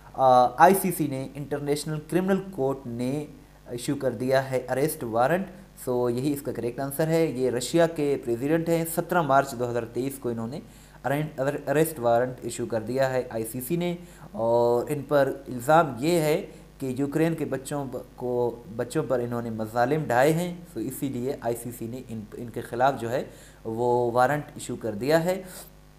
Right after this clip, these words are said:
Next है आईसीसी की अगर हम बात करें तो आईसीसी का जो headquarter है वो Hague Netherlands में है।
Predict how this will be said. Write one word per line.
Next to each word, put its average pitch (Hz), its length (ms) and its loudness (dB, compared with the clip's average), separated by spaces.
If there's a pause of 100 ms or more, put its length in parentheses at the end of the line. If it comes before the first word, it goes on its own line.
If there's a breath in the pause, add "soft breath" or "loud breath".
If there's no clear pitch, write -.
(440)
Next 175 320 2
है 175 80 6
आईसीसी 180 480 4
की 185 100 2
अगर 156 180 4
हम 151 120 0
बात 143 240 4
करें 147 240 -2
तो 143 340 2
आईसीसी 156 460 0
का 156 160 2
जो 135 120 -4
headquarter 139 440 0
है 143 140 -2
वो 127 260 -2
Hague 127 480 2
Netherlands 123 520 -2
में 175 120 0
है। 180 260 -2